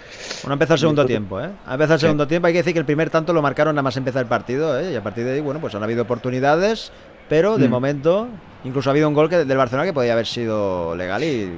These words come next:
Speaker 1: y aún nos ha
Speaker 2: Yo
Speaker 1: quedado,
Speaker 2: creo
Speaker 1: nos
Speaker 2: que
Speaker 1: ha quedado la duda de si era fuera de juego o no.
Speaker 2: Yo lo he visto, a mí me ha, me ha parecido legal, ¿eh? Lo he visto bastante, lo he visto en línea, siguiendo las líneas.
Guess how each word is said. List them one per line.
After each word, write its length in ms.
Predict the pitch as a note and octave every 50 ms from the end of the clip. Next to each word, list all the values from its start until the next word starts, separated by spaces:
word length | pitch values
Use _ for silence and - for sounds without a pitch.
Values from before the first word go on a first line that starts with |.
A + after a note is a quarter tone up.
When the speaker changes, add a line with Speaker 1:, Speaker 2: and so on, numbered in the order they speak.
| D#2+ D#2
Speaker 1:
y 40 | E2+
aún 160 | F#2 G2+ B2
nos 140 | C#3 D#3+ C#3
ha 60 | E3+
Speaker 2:
Yo 60 | E3 D#3+
Speaker 1:
quedado, 120 | D#3 D3
Speaker 2:
creo 100 | D3 D#3
Speaker 1:
nos 100 | D3 C3
Speaker 2:
que 60 | B2+ C#3
Speaker 1:
ha 40 |
quedado 200 | D3+ F3+ F#3+ F3+
la 120 | D3 A2+ G#2
duda 240 | A#2 F3 G3+ F3+ B2+
de 80 | A#2 A2+
si 180 | - B2 B2+
era 240 | B2 A#2+ A2+ G#2+ G#2+
fuera 140 | A2 A#2 A2+
de 20 | A2
juego 140 | A2 A2+
o 20 | C#3
no. 140 | F#3 F#3 - - - - - - - - - - - - - - -
Speaker 2:
Yo 280 | D#3+ C#3 C3+ D#3 E3
lo 80 | F#3 G3+
he 60 | G3+
visto, 240 | F#3+ F#3+ F3+ - G#3
a 40 | F3
mí 60 | D#3 D#3+
me 40 | E3+
ha, 40 | D#3+
me 300 | C3 C#3+ C#3 C3+ B2+ B2+
ha 40 |
parecido 380 | A#2+ C3 C3 B2 G#2+ A2 A#2+ A2+
legal, 360 | G#2 G2 F#2 F2+ F2+ F2+ F#2+
¿eh? 140 | G2+ A#2+ C3+ - - - - A#2 A2 G2 G2
Lo 80 | G#2 G#2+
he 60 | G#2+
visto 260 | A2 A#2 A2 - A#2+
bastante, 440 | A2+ A2+ G#2+ - A#2+ A2 A2 A#2 C3
lo 80 | G#2+ A2+
he 20 |
visto 200 | A2+ A#2 A2+ - B2
en 100 | A2+ G#2+
línea, 380 | A2+ A#2+ A#2+ B2 B2+ B2+ B2 A#2+
siguiendo 300 | - A#2 G#2 A2 G#2+ A2
las 140 | G#2+ G#2+ G#2+
líneas. 380 | G#2+ A2 A2+ A#2 A#2+ A#2+ A#2+